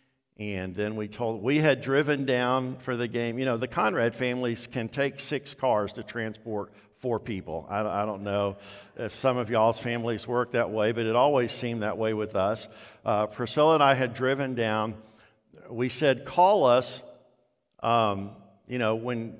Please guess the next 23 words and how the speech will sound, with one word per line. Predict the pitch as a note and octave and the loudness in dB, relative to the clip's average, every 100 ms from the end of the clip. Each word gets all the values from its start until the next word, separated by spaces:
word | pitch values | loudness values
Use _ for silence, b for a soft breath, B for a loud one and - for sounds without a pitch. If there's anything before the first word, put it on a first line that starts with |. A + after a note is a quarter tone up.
| - | -14
when | B2 B2 | -6 -4
you | B2 | -4
get | A2+ D3 D3+ | 0 -2 0
to | C#3 | -2
this | A#2+ D3 | 0 -2
point | - C#3+ C#3 C3 B2+ | -2 -2 0 0 -2
on | B2 A#2+ | -2 -2
your | A#2+ A#2 | -2 0
way | A2 A2 | 2 2
home." | G#2 F#2+ D#2+ E2 - _ _ _ _ _ _ _ _ _ _ _ _ _ _ _ _ _ _ _ _ _ _ _ _ _ _ _ _ _ _ _ _ _ _ _ _ _ | 2 0 0 -6 -18 _ _ _ _ _ _ _ _ _ _ _ _ _ _ _ _ _ _ _ _ _ _ _ _ _ _ _ _ _ _ _ _ _ _ _ _ _
And | A#2+ | -6
we | D3 | 0
didn't | E3 G#3+ D#3+ | 4 2 2
hear | G#3+ G#3 | 0 0
from | - A#2+ A2+ | 2 0 2
him | C#3+ D3+ | -2 -2
and | C3 | 0
thought | D3+ D3+ D#3+ | 2 2 2
that | C3+ B2+ | -2 -4
we | B2 | -6
should | - - D3+ | -4 -2 0
have, | G#2+ F2+ E2 A2 A#2 | 2 0 2 0 -2
but | B2 | -6